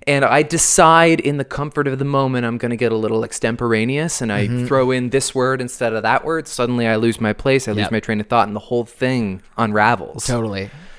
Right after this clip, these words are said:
Speaker 1: Uh, and I think that probably happened to him.
Speaker 2: Yeah, I think so too. And then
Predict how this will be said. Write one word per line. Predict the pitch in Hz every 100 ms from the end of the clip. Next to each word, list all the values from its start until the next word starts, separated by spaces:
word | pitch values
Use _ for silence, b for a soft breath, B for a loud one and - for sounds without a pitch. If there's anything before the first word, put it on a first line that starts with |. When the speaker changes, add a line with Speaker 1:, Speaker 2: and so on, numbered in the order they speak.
| -
Speaker 1:
Uh, | 107 104 104
and | 110
I |
think | 107 117
that | 92
probably | - 92 92
happened | 92 104 98
to | 87
him. | 82 -
Speaker 2:
Yeah, | - 98 87 - -
I | 104
think | 110 -
so | 104
too. | - 98 95
And | 123 131
then | 131 127 127 123